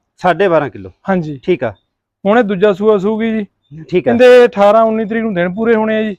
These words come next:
Speaker 1: ਠੀਕ ਹੈ।
Speaker 2: ਤੇ ਦੁੱਧ ਦੇਊਗੀ ਜੀ ਇਹ ਸੋਲਾਂ ਤੋਂ ਪਲੱਸ, ਪਲੱਸ ਪਾ ਜੂਗੀ ਜੀ।
Speaker 1: ਸੋਲਾਂ ਲੀਟਰ ਕਹਿ ਦਈਏ ਆਪਾਂ,
Speaker 2: ਹਾਂਜੀ,
Speaker 1: ਹਨਾ?
Speaker 2: ਸੋਲਾਂ ਕਿਲੋ ਪੱਕਾ ਜੀ।
Speaker 1: ਠੀਕ ਆ। ਤੇ
Speaker 2: ਹਾਂਜੀ।
Speaker 1: ਇਹਦੇ ਦਿਨ ਕਿੰਨੇ ਬਾਕੀ ਪਏ ਆ?
Speaker 2: ਦਿਨ ਇਹਦੇ ਬਾਈ ਅਠਾਰਾਂ ਉੱਨੀ ਤਰੀਕ ਨੂੰ ਦਿਨ ਪੂਰੇ ਆ।
Speaker 1: ਅਠਾਰਾਂ ਦਿਨ ਪਏ ਆ ਹਜੇ। ਆਹ,
Speaker 2: ਹਾਂ।
Speaker 1: ਸੌਰੀ, ਅਠਾਰਾਂ ਤਰੀਕ ਨੂੰ ਦਿਨ ਪੂਰੇ ਹੋਣੇ ਆ।
Speaker 2: ਹਾਂਜੀ।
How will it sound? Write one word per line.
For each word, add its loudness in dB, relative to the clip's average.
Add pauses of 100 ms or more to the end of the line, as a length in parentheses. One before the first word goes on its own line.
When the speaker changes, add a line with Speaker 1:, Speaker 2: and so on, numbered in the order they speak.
Speaker 1:
ਠੀਕ -4
ਹੈ। -4 (280)
Speaker 2:
ਤੇ 4
ਦੁੱਧ 0
ਦੇਊਗੀ 2
ਜੀ -4
ਇਹ 2 (800)
ਸੋਲਾਂ 2
ਤੋਂ 0
ਪਲੱਸ, 0
ਪਲੱਸ -4
ਪਾ -6
ਜੂਗੀ -12
ਜੀ। -18 (120)
Speaker 1:
ਸੋਲਾਂ 0
ਲੀਟਰ -2
ਕਹਿ -4
ਦਈਏ -6
ਆਪਾਂ, -12
Speaker 2:
ਹਾਂਜੀ, -6
Speaker 1:
ਹਨਾ? -12
Speaker 2:
ਸੋਲਾਂ -2
ਕਿਲੋ -8
ਪੱਕਾ -6
ਜੀ। -8
Speaker 1:
ਠੀਕ -2
ਆ। -6 (240)
ਤੇ 4
Speaker 2:
ਹਾਂਜੀ। 2 (200)
Speaker 1:
ਇਹਦੇ -2
ਦਿਨ 0
ਕਿੰਨੇ -2
ਬਾਕੀ -2
ਪਏ -10
ਆ? -18
Speaker 2:
ਦਿਨ 2
ਇਹਦੇ 2
ਬਾਈ 0
ਅਠਾਰਾਂ 2
ਉੱਨੀ -2
ਤਰੀਕ -6
ਨੂੰ -6
ਦਿਨ -6
ਪੂਰੇ -12
ਆ। -14
Speaker 1:
ਅਠਾਰਾਂ 2
ਦਿਨ 0 (440)
ਪਏ 2
ਆ 0
ਹਜੇ। -14 (260)
ਆਹ, 4
Speaker 2:
ਹਾਂ। 0
Speaker 1:
ਸੌਰੀ, 0
ਅਠਾਰਾਂ 2
ਤਰੀਕ -4
ਨੂੰ -4
ਦਿਨ 0
ਪੂਰੇ -2
ਹੋਣੇ -2
ਆ। -8
Speaker 2:
ਹਾਂਜੀ। -10